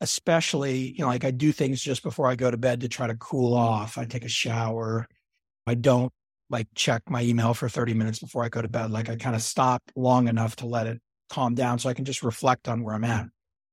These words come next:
And I would say Wednesday night, I was utterly perplexed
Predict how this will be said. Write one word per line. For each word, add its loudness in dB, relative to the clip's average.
And -2
I 4
would 4
say 6
Wednesday 4
night, 0
I -4
was -6
utterly 6
perplexed -4